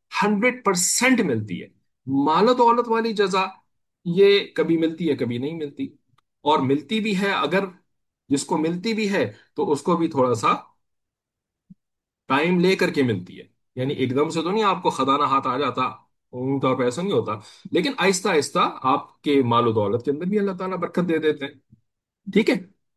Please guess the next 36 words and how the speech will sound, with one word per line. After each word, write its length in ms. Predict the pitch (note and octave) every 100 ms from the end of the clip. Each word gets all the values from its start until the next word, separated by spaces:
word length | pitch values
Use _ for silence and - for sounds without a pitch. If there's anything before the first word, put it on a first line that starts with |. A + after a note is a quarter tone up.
| -
तो 60 | F#3+
ये 200 | F#3 C4
जो 180 | C4 C4+ C3+
जजा 360 | C#3+ D3 A3
और 100 | A3+
सजा 320 | F#3+ F3 F#3 G#3
का 100 | G3
मामला 360 | C#3 C3+ C3+ D3
है 140 | A3+
ना, 80 | C4
ये 260 | G#3 F3 G#3
इस 340 | G#3+ G3+ - D#3
दुनिया 320 | E3+ G#3+ C4
के 120 | C4
अंदर 220 | A3+ G3+ F#3
ही 60 |
होना 220 | C#3 B2 A2+
शुरू 220 | A2+ G2+
हो 80 | E2
जाता 300 | - - D2+
है, 140 | - _ -
आखिरत 460 | - - G3+ A3 - _ _ _ _ _ _ _ _ -
का 80 | E3
इंतजार 420 | - D#3 D#3 F3+
नहीं 120 | A#3
होता 220 | G3 A#2+
इसके 240 | G2+ - F2+
लिए। 260 | B1+ C#2 _ _ _ _ _ _ _ _ _ _ -
इसी 180 | A#2 D3
वजह 180 | C#3+
से 100 | C#3
हमारे 260 | C3+ C3 C3+
हजरत 280 | A#2+ C#3 C#3
रहमतुल्लाह 360 | B2 B2 A2+
अलैह 200 | G#2+ C#3
ये 160 | G3 D#3+